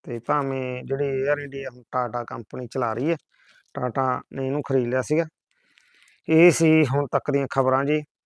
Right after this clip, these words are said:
ਹੁਣ ਕੋਈ ਅਗਲੀ ਨਵੀਂ ਖਬਰ ਆਈ ਤਾਂ ਆਪਾਂ ਜ਼ਰੂਰ ਤੁਹਾਡੇ ਨਾਲ ਫੇਰ ਸਾਂਝੀ ਕਰਾਂਗੇ। ਹੁਣ ਦਿਓ ਇਜਾਜ਼ਤ।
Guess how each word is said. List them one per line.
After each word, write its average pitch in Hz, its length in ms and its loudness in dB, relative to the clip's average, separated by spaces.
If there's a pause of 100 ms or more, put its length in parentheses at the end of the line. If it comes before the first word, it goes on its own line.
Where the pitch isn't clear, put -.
(200)
ਹੁਣ 131 400 -6 (1700)
ਕੋਈ 135 240 0 (120)
ਅਗਲੀ 160 220 2
ਨਵੀਂ 135 300 -4
ਖਬਰ 127 260 0
ਆਈ 120 280 -2
ਤਾਂ 123 80 -4
ਆਪਾਂ 123 140 -6
ਜ਼ਰੂਰ 120 340 -6
ਤੁਹਾਡੇ 139 200 -2
ਨਾਲ 127 100 -6
ਫੇਰ 156 220 0
ਸਾਂਝੀ 156 340 -2
ਕਰਾਂਗੇ। 156 280 -2
ਹੁਣ 131 400 -10
ਦਿਓ 120 240 -4
ਇਜਾਜ਼ਤ। 135 240 -2